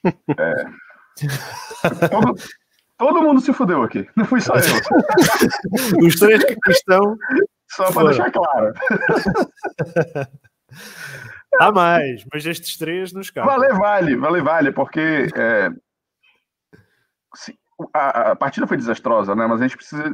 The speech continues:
Speaker 1: precisa entender o contexto como torcida, né? Como, pô, eu fiquei feliz pra ca-, pra, pra caramba, acho que vocês também ficaram muito felizes de, de, de tá lá na, no site do Arsenal e tal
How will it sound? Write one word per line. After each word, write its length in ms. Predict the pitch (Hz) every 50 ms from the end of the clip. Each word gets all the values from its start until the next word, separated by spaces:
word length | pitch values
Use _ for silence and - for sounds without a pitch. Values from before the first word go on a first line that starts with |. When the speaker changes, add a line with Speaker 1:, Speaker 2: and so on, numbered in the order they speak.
| 123 113
Speaker 1:
precisa 240 | 117 - - - 156
entender 500 | 156 135 156 135 131 147 156 170 180 170 - _ _ _ _ _ _ _ _ _
o 100 | 127 127
contexto 500 | - 143 151 - - 143 147 156 - -
como 180 | 156 151 147
torcida, 680 | 143 - 139 123 - - 135 135 139 139 127 107 107 104
né? 280 | 104 113 123 123 117 107
Como, 440 | - - 110 107 101 107 104 101 - _ _ _
pô, 680 | - 131 123 113 104 101 101 98 95 - - - 50 - - _ _ _ _ _ _ _ _ _ _ _
eu 80 | - 131
fiquei 180 | - - 180 170
feliz 220 | 160 151 160 165
pra 120 | - 147
ca-, 140 | 123 131 117 -
pra, 180 | - - 101
pra 220 | - - - 110 98
caramba, 360 | - 110 131 147 147 120 113
acho 120 | 107 -
que 80 | - 123
vocês 440 | 101 101 110 110 - - 151 139 -
também 180 | 117 120 123
ficaram 220 | - - 131 117 117
muito 180 | 117 110 -
felizes 440 | - 113 113 131 143 131 107 101 98
de, 120 | 98 98
de, 160 | 95 104 101 92
de 120 | 101 110
tá 220 | - - 120 120
lá 180 | 113 110 113 113
na, 200 | 107 98 90 - - _ _ _ _ _ _ _
no 80 | - 98
site 260 | - - 107 101 -
do 120 | - 151 147
Arsenal 540 | 113 113 131 127 107 98 - - 104 101
e 40 | 101
tal 420 | 98 - 123 127 127 120 107 104